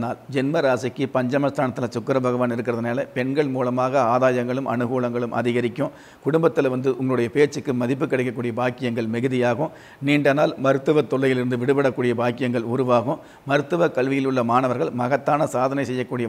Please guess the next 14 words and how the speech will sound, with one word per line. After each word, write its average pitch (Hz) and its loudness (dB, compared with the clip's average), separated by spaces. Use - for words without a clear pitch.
வாய்ப்புகள் 131 -4
உருவாகும். 120 2
அற்புதம் 127 0
மிகுந்த 156 0
இன்றைய 120 0
நாளில் 120 -2
ஒவ்வொரு 139 2
மனுஷாலிடமும் 139 0
ஒவ்வொரு 135 2
விஷயத்தை 131 -2
கற்றுக்கொள்ள 135 -4
தயங்காமல் 147 2
இருப்பது 120 -4
நல்லது. 117 -4